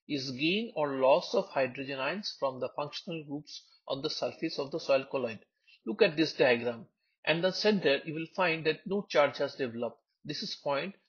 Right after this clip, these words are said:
the zero, this is called the zero point of charge. At higher P H, when there is excess of O H, then the negative charge develops. Whereas at lower P H on the left, where there is excess H plus,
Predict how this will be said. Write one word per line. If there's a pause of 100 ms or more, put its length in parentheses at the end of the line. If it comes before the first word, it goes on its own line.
(120)
the
zero,
this
is
called
the
zero
point
of (100)
charge. (800)
At
higher (120)
P
H, (200)
when
there
is
excess
of (100)
O
H, (360)
then (420)
the
negative
charge
develops. (220)
Whereas
at
lower
P
H
on
the
left, (800)
where
there
is
excess
H
plus,